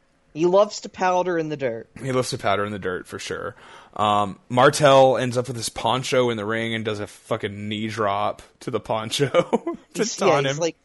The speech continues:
Speaker 1: he's, like, kicking the hat and shit.
Speaker 2: It's great. N-, a knee drop to the poncho. I don't think I've ever seen that before. Um,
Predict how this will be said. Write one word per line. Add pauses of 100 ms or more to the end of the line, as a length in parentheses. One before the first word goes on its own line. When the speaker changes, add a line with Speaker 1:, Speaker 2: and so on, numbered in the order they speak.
(220)
Speaker 1:
he's,
like,
kicking
the
hat
and
shit.
Speaker 2:
It's
great. (260)
N-,
a
knee
drop
to
the
poncho.
I
don't
think
I've
ever
seen
that
before. (720)
Um,